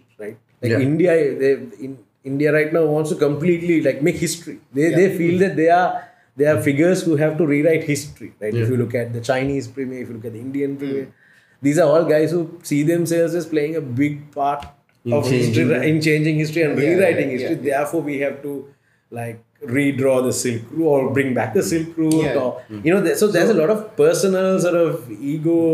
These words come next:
Speaker 1: also
Speaker 2: Correct.
Speaker 1: driving
Speaker 3: There's
Speaker 1: this.
Speaker 3: an interesting point about China. They consider the last century, uh, uh, century of humiliation.
Speaker 1: Right.
Speaker 2: Yeah.
Speaker 3: It's, it's a hundred years of humiliation.
Speaker 2: Yes.
Speaker 3: Is
Speaker 2: From the Opium Wars in
Speaker 3: Yeah,
Speaker 2: the
Speaker 3: yeah,
Speaker 2: eighteen
Speaker 3: yeah.
Speaker 1: Yeah. So sometimes what can happen with that is then you will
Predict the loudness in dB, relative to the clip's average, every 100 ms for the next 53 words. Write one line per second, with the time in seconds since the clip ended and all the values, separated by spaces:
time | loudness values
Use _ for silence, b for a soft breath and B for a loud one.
0 | 2 0 0 0 2 2 2 2 2 2
1 | 0 -2 -4 -10 -10 -10 -10 -8 -8 -8
2 | -10 -6 -6 -6 -8 -8 -8 -10 -6 -6
3 | -4 -4 -2 -2 -6 -14 -10 -8 -6 -6
4 | -6 -8 -10 -8 -8 -8 -10 -12 -12 -12
5 | -12 -12 -10 -10 -10 -10 -10 -8 -10 -14
6 | -20 _ _ _ _ _ -8 -4 -2 -4
7 | -8 -14 -14 -14 -16 -14 -8 -4 -2 -4
8 | -4 -6 -6 -10 -10 -8 -8 -10 -12 -12
9 | -12 -12 -4 0 2 2 0 -2 -2 -2
10 | -4 -6 -6 -4 -4 -4 -8 -10 -10 -12
11 | -10 -8 -8 -10 B B -10 -4 0 0
12 | 2 2 4 2 0 -2 -2 -4 -6 -6
13 | -2 -2 -2 -4 -2 -2 0 0 2 2